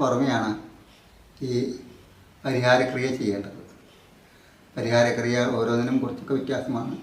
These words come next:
കഴിയുന്നതും അത് ചെയ്താൽ ഈ ഇതിന് മ-, മുഴുവൻ നമുക്ക് പരിഹാരക്രിയ കിട്ടിയാൽ, പരിഹാരങ്ങൾ കിട്ടിയില്ലെങ്കിൽ പിന്നീടും അതിൻ്റെ ആ സൽഫലങ്ങൾ ലഭിക്കുമെന്നാണ് വിശ്വാസം. അതുകൊണ്ട് പരിഹാരക്രിയകൾ ചെയ്യേണ്ട ഭാഗം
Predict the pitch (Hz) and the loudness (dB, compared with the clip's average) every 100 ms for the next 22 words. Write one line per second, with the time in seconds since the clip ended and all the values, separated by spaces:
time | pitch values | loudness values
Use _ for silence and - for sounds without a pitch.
0 | - - - - - 123 135 147 151 151 | -14 -20 -20 -10 0 6 10 12 10 10
1 | 185 - - - 131 131 - 113 110 110 | 6 4 -4 -8 -4 -2 0 0 2 2
2 | 98 90 - - - - - - - - | 0 -4 -14 -20 -20 -20 -20 -20 -20 -20
3 | - - - 151 151 147 147 151 - - | -20 -10 4 10 12 12 10 8 4 0
4 | 143 135 131 123 127 143 143 131 127 127 | 2 6 6 4 6 6 6 4 2 0
5 | 120 120 120 120 120 123 123 120 120 113 | 0 0 2 2 0 -2 -4 -2 -2 0
6 | 117 127 127 131 123 113 131 117 110 107 | 0 2 0 0 -2 -2 -2 0 -2 -4
7 | 104 - - - - - - - 127 123 | -8 -16 -20 -20 -20 -20 -20 -10 -2 0
8 | 127 127 120 110 110 113 113 123 110 110 | 2 2 4 2 4 2 2 0 -2 0
9 | 120 117 123 113 - - 123 117 117 110 | 0 0 -2 -2 -4 -4 -2 -2 -2 -4
10 | - 123 - 127 - - - - - - | -6 -6 -6 -8 -10 -12 -16 -18 -18 -18
11 | - - - 135 131 127 120 110 - - | -18 -16 -4 4 6 6 4 2 -2 -10
12 | - - - - - - - - - - | -14 -16 -16 -18 -18 -20 -20 -20 -20 -20
13 | - - 127 135 135 139 135 139 139 143 | -20 -4 4 6 8 6 6 2 2 2
14 | 127 117 117 117 117 113 | 0 0 -2 -2 -4 -6